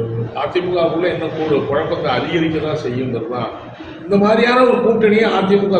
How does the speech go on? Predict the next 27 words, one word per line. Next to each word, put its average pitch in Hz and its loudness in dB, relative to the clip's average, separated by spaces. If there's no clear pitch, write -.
தொண்டர்கள் 165 0
ஏற்றுக்கொள்வாங்க 151 0
என்று 135 -4
நாங்கள் 117 -4
கருதல. 117 -4
ஆனா 185 -6
ஏற்கனவே 190 4
அதிமுக, 185 2
பாஜக 175 2
கூட்டணி 180 0
பிரிஞ்சதாக 170 0
எடப்பாடி 165 0
அறிவிச்ச 156 0
போது 160 0
அந்த 165 -4
அணிகள் 202 6
உற்சாகப்பட்டு 214 4
தமிழ்நாடு 190 2
பூரா 196 4
வெடி 175 2
வெடிச்சாங்க, 165 2
கொண்டாடினாங்க, 151 0
இனிப்பு 156 -2
வழங்கினாங்க. 107 -4
இப்ப - 0
கூட்டணின்னு 269 2
அறிவிச்சிருக்கிறப்ப 226 4